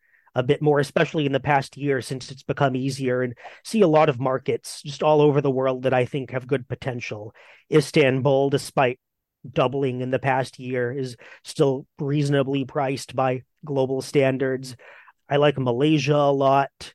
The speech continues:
So, so there's several other countries I'd like to diversify into, whether for my own personal investments or for, or for clients. And, uh, yes, I think, um, the future of the market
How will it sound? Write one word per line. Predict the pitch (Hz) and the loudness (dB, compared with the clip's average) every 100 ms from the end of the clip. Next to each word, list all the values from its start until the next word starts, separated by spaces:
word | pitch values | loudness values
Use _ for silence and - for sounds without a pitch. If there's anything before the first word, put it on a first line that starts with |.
| _ | _
So, | - 214 | -4 0
so | 220 | 6
there's | 208 170 | 6 6
several | - 170 156 147 | 4 2 4 4
other | 143 131 | 2 0
countries | 135 123 - 123 131 | -2 -6 -6 -4 -2
I'd | 131 127 | 0 -2
like | - | -2
to | 127 | 0
diversify | 127 120 127 131 139 131 120 | 0 0 -6 -6 -6 -2 0
into, | 120 117 - 120 107 | -2 -4 -8 -12 -6
whether | 120 123 123 139 _ _ | -4 -2 -2 -6 _ _
for | 160 | 0
my | 143 143 | 2 4
own | 135 131 | 4 0
personal | - 160 147 156 135 123 _ _ _ _ _ - | -2 -2 0 -2 -2 -4 _ _ _ _ _ -8
investments | 143 135 147 139 147 139 151 | -6 0 0 0 -2 -2 -2
or | 135 | -8
for, | 123 131 131 | -6 -6 -6
or | 143 139 131 | -8 -10 -10
for | 135 | -12
clients. | - 151 139 127 165 - - - - - _ - | 0 2 4 2 -2 -12 -18 -20 -20 -20 _ -8
And, | 156 165 160 | -2 0 4
uh, | 160 160 147 | 6 6 4
yes, | 143 170 202 165 - 170 | 2 4 4 2 -8 -2
I | 175 185 | 0 0
think, | - 196 190 | 0 -2 0
um, | 170 156 147 135 _ _ - | -2 -2 -4 -10 _ _ -12
the | 156 | -10
future | - 190 - 175 | -8 -8 0 2
of | 147 | 4
the | 147 | 2
market | 147 147 139 151 139 | 2 0 0 0 -2